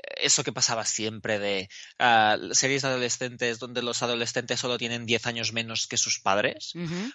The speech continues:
Speaker 1: Pues aquí me pasa absolutamente lo contrario, que es, ah, Rita Moreno tiene ochenta y seis años.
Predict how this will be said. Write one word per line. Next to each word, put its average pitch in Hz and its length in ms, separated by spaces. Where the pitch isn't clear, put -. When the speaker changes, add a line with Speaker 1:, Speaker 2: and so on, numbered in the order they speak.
Speaker 1:
Pues 156 180
aquí 147 200
me 175 120
pasa 180 500
absolutamente 147 720
lo 151 100
contrario, 107 680
que 120 300
es, - 300
ah, 113 760
Rita 160 420
Moreno 196 680
tiene 190 520
ochenta 170 540
y 143 120
seis 160 440
años. - 280